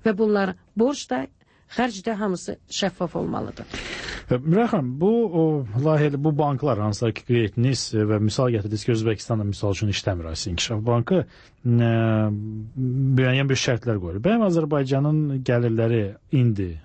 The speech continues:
Speaker 2: hazırda o səviyyədə deyilmi ki, e, bu bankların şərtlərini yerinə yetirməsin və desin ki, nə istəyirsə eləyin, mən onsuz da özüm ölkə daxilində bu layihələri həyata keçirə bilərəm. Vəsait var.
Speaker 1: Ay, sağ ol. Bax, bu mənim, bizi də maraqlandırır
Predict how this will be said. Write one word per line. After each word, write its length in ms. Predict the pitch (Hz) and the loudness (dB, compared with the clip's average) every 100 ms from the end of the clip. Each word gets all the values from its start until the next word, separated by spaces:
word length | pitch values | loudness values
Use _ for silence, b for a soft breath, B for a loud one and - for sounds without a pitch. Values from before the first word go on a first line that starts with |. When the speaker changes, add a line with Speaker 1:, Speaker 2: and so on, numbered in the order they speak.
| - | -2
Speaker 2:
hazırda 560 | 104 92 95 90 92 | 0 0 -4 -2 -2
o 100 | 98 | 0
səviyyədə 460 | 120 143 127 123 131 131 123 170 | 0 2 2 2 2 0 0 0
deyilmi 400 | 208 175 123 98 | 2 2 2 2
ki, 120 | 110 95 87 | 0 0 -4
e, 640 | - - - _ - 117 113 110 | -12 -20 -20 _ -4 0 2 2
bu 240 | 113 160 | 0 0
bankların 400 | 151 123 117 113 - | 2 0 0 0 0
şərtlərini 480 | 113 - 113 107 120 | -2 0 0 2 2
yerinə 320 | 104 104 98 | 2 2 0
yetirməsin 720 | 90 - 87 85 87 101 107 | -2 -4 -6 -6 -6 -4 0
və 160 | 113 101 | 0 0
desin 280 | 98 - 107 | 0 2 2
ki, 80 | 113 | 4
nə 160 | 160 | 2
istəyirsə 460 | 175 - 117 - 95 | 2 0 -2 -2 -6
eləyin, 180 | 87 87 | -6 -2
mən 260 | 117 127 131 - 147 135 | 0 0 -2 -8 -2 0
onsuz 280 | 117 - 151 | 2 2 2
da 80 | 147 127 110 | 2 2 0
özüm 300 | 101 123 147 139 - | 0 0 0 -6 -6
ölkə 280 | 120 101 113 110 | -2 -2 0 0
daxilində 400 | 101 101 120 143 | -2 0 -2 2
bu 160 | 117 | 2
layihələri 440 | 101 98 104 120 117 - | 2 2 2 0 -2 -2
həyata 320 | 110 104 101 | -2 0 -2
keçirə 240 | 90 101 | -2 -4
bilərəm. 340 | 85 80 78 B B - | -4 -8 -10 B B -2
Vəsait 400 | 120 117 110 - | 0 0 -4 -4
var. 160 | - - - | -8 -12 -12
Speaker 1:
Ay, 320 | - 196 233 | -4 0 0
sağ 240 | 254 226 185 | -2 -4 -4
ol. 120 | 180 175 - | -6 -12 -6
Bax, 200 | 214 196 _ _ | -6 -6 _ _
bu 160 | 285 277 240 | -2 0 -2
mənim, 240 | 226 233 226 _ _ _ _ | -2 -2 -6 _ _ _ _
bizi 240 | 208 226 320 | -2 0 0
də 80 | |
maraqlandırır 1040 | 269 190 175 165 175 175 170 175 185 233 | 0 -2 -6 -6 -4 -2 0 0 2 2